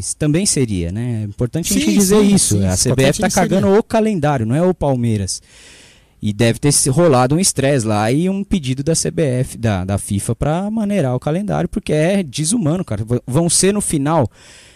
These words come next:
Speaker 1: se o Palmeiras jogar a Supercopa do Brasil, que já considera a temporada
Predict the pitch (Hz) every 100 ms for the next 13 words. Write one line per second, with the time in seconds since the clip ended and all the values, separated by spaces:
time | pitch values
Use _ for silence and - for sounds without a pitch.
0 | _ - - 120 123 147 165 139 139 123
1 | 117 110 90 - 95 95 92 87 - 185
2 | - 120 - 107 107 98 98 95 95 143
3 | 131 82 - 107 113 - 110 - 104 107
4 | 98 90 - 113 98 104 95 92 92